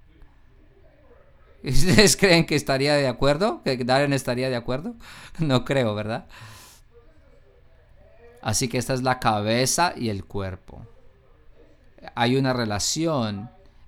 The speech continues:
entre Cristo y la iglesia. Ahora, dentro de él, mientras él está parado, aquí se ve viviente. Eh, sonríete un poco, hermano. <laughs> Ahora se ve más viviente.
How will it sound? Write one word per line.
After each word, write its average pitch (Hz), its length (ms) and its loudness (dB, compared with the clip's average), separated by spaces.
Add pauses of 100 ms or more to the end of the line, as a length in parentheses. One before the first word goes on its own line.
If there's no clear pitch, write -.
(760)
entre 110 420 -4
Cristo 160 640 -4
y 131 100 -6
la 107 140 -2
iglesia. 110 560 -2 (340)
Ahora, 113 340 2
dentro 110 400 -4
de 139 380 0
él, 160 200 -4 (1400)
mientras 113 360 0
él 131 120 -2
está 139 400 -2
parado, 139 600 -2
aquí 127 520 -6
se 120 180 -6
ve 117 240 -4
viviente. 135 760 2 (380)
Eh, 120 340 -8 (260)
sonríete 196 560 2
un 127 80 0
poco, 120 300 0
hermano. 104 500 0 (260)
<laughs> 196 140 2 (320)
Ahora 190 280 8
se - 120 0
ve 147 100 4
más 139 180 2
viviente. 127 680 0